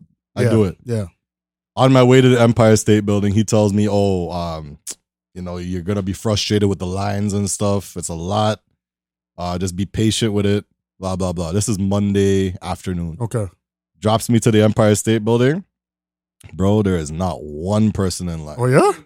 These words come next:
Speaker 2: Wow.
Speaker 1: I went right through,
Speaker 2: Okay.
Speaker 1: went right up,
Speaker 2: Right.
Speaker 1: saw what I needed to see, got back
Speaker 2: Got
Speaker 1: down
Speaker 2: down.
Speaker 1: and left.
Speaker 2: Right.
Speaker 1: That, like,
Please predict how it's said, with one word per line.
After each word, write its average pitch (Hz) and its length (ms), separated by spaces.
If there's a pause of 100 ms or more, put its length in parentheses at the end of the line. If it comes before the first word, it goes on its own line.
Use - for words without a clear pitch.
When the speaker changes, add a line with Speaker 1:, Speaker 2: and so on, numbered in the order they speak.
(420)
Speaker 2:
Wow. 117 200
Speaker 1:
I 113 120
went 98 320
right 117 560
through, 131 400
Speaker 2:
Okay. 120 340 (320)
Speaker 1:
went 90 220
right 151 340
up, 135 380
Speaker 2:
Right. 120 300 (100)
Speaker 1:
saw 113 300
what 131 120
I 139 100
needed 135 240
to 151 100
see, 104 380 (680)
got 113 220
back 98 160
Speaker 2:
Got 104 80
Speaker 1:
down 92 220
Speaker 2:
down. 90 80
Speaker 1:
and 85 80
left. 82 220
Speaker 2:
Right. 107 220 (720)
Speaker 1:
That, 101 240
like, 107 300